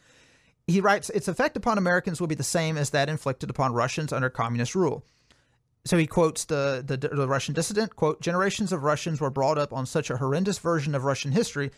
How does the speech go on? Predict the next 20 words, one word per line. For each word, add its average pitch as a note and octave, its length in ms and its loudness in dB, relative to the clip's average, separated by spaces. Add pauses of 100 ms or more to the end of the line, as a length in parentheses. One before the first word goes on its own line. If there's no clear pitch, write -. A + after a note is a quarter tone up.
(180)
that D#3+ 100 4
all G3 260 4
they G3+ 140 0
want F3+ 240 -2
to E3 100 -4
do D#3 340 0
is C#3 140 -4
try D3 300 2
and C3 100 -4
forget C3+ 480 -2
that B2 140 -4
they C3+ 160 -2
ever B2+ 200 0
had B2 160 0
a A#2 40 -2
past B2 340 -4
at B2 80 -4
all," B2 260 -4 (260)
which A#3 180 4
is G3+ 260 2